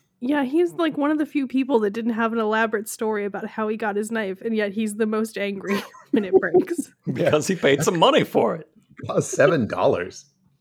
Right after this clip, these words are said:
Speaker 2: <laughs>
Speaker 3: Fuck
Speaker 2: Some
Speaker 3: this.
Speaker 2: amount of money.
Speaker 3: <laughs> Uh, next up is Boy Joe, who has, who claims to have years of blade sports competition,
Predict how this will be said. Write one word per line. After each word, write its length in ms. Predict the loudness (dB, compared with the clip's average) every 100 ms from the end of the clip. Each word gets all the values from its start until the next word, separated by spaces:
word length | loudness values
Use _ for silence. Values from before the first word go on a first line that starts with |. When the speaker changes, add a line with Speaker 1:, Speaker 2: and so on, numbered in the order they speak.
| _
Speaker 2:
<laughs> 400 | _ _ _ -8 -8 -8 -6
Speaker 3:
Fuck 140 | -6
Speaker 2:
Some 300 | 0 4 6
Speaker 3:
this. 20 | 6
Speaker 2:
amount 300 | 4 2 2
of 120 | -2
money. 400 | 0 0 -2 -6 -14 _ _ _ _ _ _ _ _ _ -6
Speaker 3:
<laughs> 200 | -4 -4 -6 -12 -20 -20 -20 _
Uh, 220 | 2 4
next 240 | 4 4 8
up 220 | 6 8
is 260 | 4 4 0
Boy 280 | 8 10 10
Joe, 320 | 8 6 4
who 200 | 0 0
has, 500 | 0 -4 -6 -14 -20 _ _
who 100 | -14
claims 280 | 0 2 6
to 80 | 6
have 120 | 4 6
years 320 | 4 4 2
of 180 | -4 2
blade 300 | 4 4 2
sports 340 | 0 0 0
competition, 640 | -8 -8 -6 -6 -4 -6